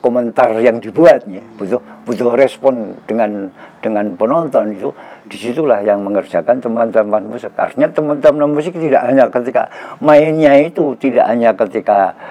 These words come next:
apa, memetik instrumennya, tapi juga sepanjang pentas itu mereka harus juga ikut main,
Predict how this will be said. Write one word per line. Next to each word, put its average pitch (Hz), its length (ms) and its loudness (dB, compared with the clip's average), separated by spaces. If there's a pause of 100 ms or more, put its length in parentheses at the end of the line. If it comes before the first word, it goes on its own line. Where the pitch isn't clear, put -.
(440)
apa, - 480 -4
memetik 131 720 0
instrumennya, 127 1080 0
tapi - 320 -2
juga 117 340 0
sepanjang 143 880 0
pentas 160 540 -2
itu 135 280 -6
mereka 147 340 -2
harus 123 140 -6
juga 120 240 0
ikut 123 240 -6
main, 117 420 -12